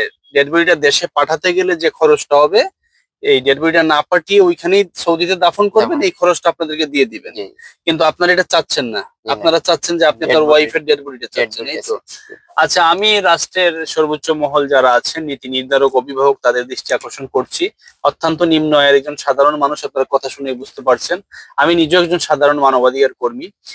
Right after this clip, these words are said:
Speaker 1: তো আমি এই ভিডিওটি করার একটাই উদ্দেশ্য, উনি যেহেতু আজকে বিশ দিন ধরে আমাকে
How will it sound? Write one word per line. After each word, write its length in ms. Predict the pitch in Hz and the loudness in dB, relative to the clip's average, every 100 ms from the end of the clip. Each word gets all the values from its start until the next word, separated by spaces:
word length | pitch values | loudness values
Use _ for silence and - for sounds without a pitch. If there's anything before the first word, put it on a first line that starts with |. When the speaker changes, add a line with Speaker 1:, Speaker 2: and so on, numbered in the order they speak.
| - _ | -20 _
Speaker 1:
তো 80 | - | 0
আমি 280 | 147 156 202 208 214 156 | 2 2 2 2 2 2
এই 140 | 170 | 0
ভিডিওটি 380 | 170 170 185 196 | 0 -2 -2 -2
করার 260 | - 170 175 | 0 2 2
একটাই 240 | - - 214 | 0 0 0
উদ্দেশ্য, 300 | 151 151 139 - | 0 -2 -2 -2
উনি 180 | 139 151 | -2 -4
যেহেতু 300 | 147 160 151 | -2 -2 0
আজকে 200 | 151 - | -2 -2
বিশ 200 | 151 147 143 | -4 -2 0
দিন 120 | 170 | -2
ধরে 160 | 170 160 | 0 2
আমাকে 260 | 147 147 | 2 -2